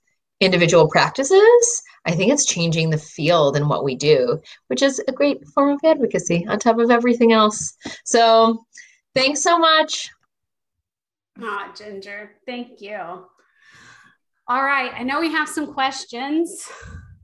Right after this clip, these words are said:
Speaker 2: so I will answer this. Um, perhaps this will be discussed later, but as outcomes people, you might appreciate this question. When people aren't as satisfied with the decision to participate in boot camp, are there particular things that stand out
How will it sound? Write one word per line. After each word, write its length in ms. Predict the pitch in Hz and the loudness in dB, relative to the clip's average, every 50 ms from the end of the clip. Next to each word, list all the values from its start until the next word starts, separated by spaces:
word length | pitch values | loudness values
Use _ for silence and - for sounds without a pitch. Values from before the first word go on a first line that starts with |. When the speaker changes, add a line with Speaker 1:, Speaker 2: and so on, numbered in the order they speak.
| _ _ _ _ _ _ _ _ _ _ _ _ _ _ _ _ _ _ _ _ _ _ _ _ _ _ _ _ _ | _ _ _ _ _ _ _ _ _ _ _ _ _ _ _ _ _ _ _ _ _ _ _ _ _ _ _ _ _
Speaker 2:
so 200 | _ - - 226 | _ -12 -8 -6
I 320 | 220 220 - - 220 226 | -6 -6 -6 -6 -6 -6
will 420 | 226 226 220 220 214 208 190 - - _ - | -6 -6 -6 -6 -6 -8 -10 -12 -16 _ -10
answer 400 | 208 214 214 208 208 - 214 196 | -8 -8 -8 -8 -8 -12 -14 -12
this. 580 | 196 196 180 185 190 - - - - - - _ _ _ - | -10 -10 -10 -12 -12 -16 -18 -20 -20 -20 -20 _ _ _ -8
Um, 480 | 208 208 190 185 175 175 180 190 190 _ _ _ _ _ _ _ _ _ _ _ _ _ _ _ _ _ _ _ _ _ _ _ _ _ _ _ _ _ _ _ _ _ - - _ _ _ _ _ _ _ _ _ _ _ _ _ | -6 -6 -6 -6 -8 -10 -14 -18 -20 _ _ _ _ _ _ _ _ _ _ _ _ _ _ _ _ _ _ _ _ _ _ _ _ _ _ _ _ _ _ _ _ _ -20 -20 _ _ _ _ _ _ _ _ _ _ _ _ _
perhaps 340 | - 262 247 269 294 285 285 | -10 -6 -4 -4 -4 -6 -8
this 160 | - 285 285 | -12 -12 -10
will 100 | - 277 | -10 -10
be 120 | 247 262 247 | -8 -8 -8
discussed 520 | 240 247 247 - - 226 226 226 - - | -8 -8 -8 -6 -6 -6 -6 -6 -8 -12
later, 520 | 208 196 170 151 - 135 190 202 196 - _ _ _ _ | -12 -12 -12 -10 -10 -10 -10 -10 -12 -14 _ _ _ _
but 140 | - 214 208 | -14 -8 -6
as 240 | 214 220 226 214 226 - | -4 -4 -4 -4 -6 -6
outcomes 440 | 240 262 262 - 294 262 262 254 | -6 -6 -6 -6 -6 -6 -6 -8
people, 280 | - - 254 247 - 233 | -8 -10 -12 -10 -8 -8
you 100 | 233 226 | -8 -6
might 200 | 220 220 220 226 | -4 -4 -4 -6
appreciate 460 | 220 - - 214 214 - - 220 180 - | -6 -8 -10 -10 -10 -10 -12 -14 -14 -14
this 160 | 214 202 - | -16 -16 -14
question. 480 | - - 208 196 - - - 180 180 | -12 -10 -10 -10 -10 -12 -14 -14 -14
When 100 | 185 190 | -14 -14
people 360 | - - 240 233 240 262 240 - | -12 -10 -10 -8 -6 -6 -6 -4
aren't 180 | 226 220 226 240 | -4 -4 -4 -4
as 120 | 240 - | -6 -6
satisfied 480 | 254 220 220 226 226 - - 226 214 214 | -6 -4 -4 -4 -6 -6 -8 -8 -8 -10
with 100 | 214 202 | -14 -16
the 60 | 214 | -16
decision 460 | 196 202 202 - - 226 208 233 226 | -16 -16 -14 -12 -12 -10 -8 -8 -10
to 80 | 214 214 | -10 -12
participate 580 | - - 214 - - - - - - 208 175 185 | -14 -14 -14 -14 -16 -18 -20 -20 -18 -18 -16 -16
in 40 | 175 | -18
boot 140 | 196 196 - | -18 -20 -18
camp, 240 | - 185 175 165 - - | -16 -16 -16 -12 -10 -8
are 100 | 214 196 | -8 -8
there 100 | 208 202 | -10 -12
particular 500 | - 226 - 247 233 240 233 240 220 214 | -14 -14 -14 -12 -12 -10 -10 -10 -12 -12
things 300 | - 220 214 208 202 220 | -10 -10 -10 -10 -10 -14
that 120 | 226 - | -16 -20
stand 320 | _ - 214 202 202 202 | _ -16 -12 -12 -10 -8
out 200 | 190 185 185 185 | -6 -6 -8 -8